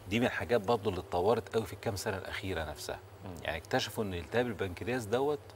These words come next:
Speaker 1: نوعين. في نوع بيحصل جوه، إحنا أي واحد حصل التهاب في إيده، إيه اللي بيحصل؟ الإيد بتورم شوية، مكان
Speaker 2: مم.
Speaker 1: الالتهاب بيورم شوية.
Speaker 2: مم.
Speaker 1: نفس القصة بتحصل في البنكرياس، هيبتدي البنكرياس يورم شوية وير-،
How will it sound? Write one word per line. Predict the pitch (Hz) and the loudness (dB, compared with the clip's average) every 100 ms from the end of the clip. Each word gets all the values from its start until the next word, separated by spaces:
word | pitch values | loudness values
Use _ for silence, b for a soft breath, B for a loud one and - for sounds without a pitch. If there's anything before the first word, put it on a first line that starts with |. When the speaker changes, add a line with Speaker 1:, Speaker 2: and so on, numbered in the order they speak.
| - 87 | -14 -8
Speaker 1:
نوعين. | 78 85 76 - - B B B B B - | -4 -4 -6 -10 -16 B B B B B -4
في | 123 | 0
نوع | 139 160 139 | 2 6 6
بيحصل | 92 113 - - 87 85 | 6 0 0 -4 -6 0
جوه، | 107 120 98 90 - - - - - | 2 2 2 2 0 -8 -18 -14 -10
إحنا | 98 | 0
أي | 120 160 | 4 4
واحد | 139 143 - | 6 6 6
حصل | - 123 110 | -2 2 2
التهاب | 87 - 113 | 0 2 2
في | - 110 107 | 2 -4 -4
إيده، | 120 127 - - | -4 -4 -8 0
إيه | 120 | 2
اللي | 113 | 2
بيحصل؟ | 95 110 - 123 - B B B - | 2 0 0 -2 -4 B B B -8
الإيد | - 170 | -2 0
بتورم | 143 151 139 107 95 | 2 6 8 6 2
شوية، | - 110 - - | -6 -10 -10 -6
مكان | 87 113 110 | 2 4 4
Speaker 2:
مم. | |
Speaker 1:
الالتهاب | 92 - 107 92 | 0 0 0 4
بيورم | 101 90 - | 4 2 -2
شوية. | - - - - B B | -10 -12 -12 -18 B B
Speaker 2:
مم. | 82 - | -10 4
Speaker 1:
نفس | 139 139 | 4 6
القصة | 147 151 - | 2 0 -2
بتحصل | 120 104 | -2 -4
في | 101 | -6
البنكرياس، | 85 90 87 101 92 78 - - | -4 -6 -4 -4 -4 -6 -12 -6
هيبتدي | 85 80 - 127 131 - | -4 -2 0 2 0 -2
البنكرياس | 85 76 90 - 87 110 113 - | -6 -4 -4 -2 6 8 8 2
يورم | 98 110 95 80 | 4 6 4 0
شوية | - - - - - - - - 80 | -4 -8 -8 -12 -16 -18 -18 -10 0
وير-، | 82 87 | 2 2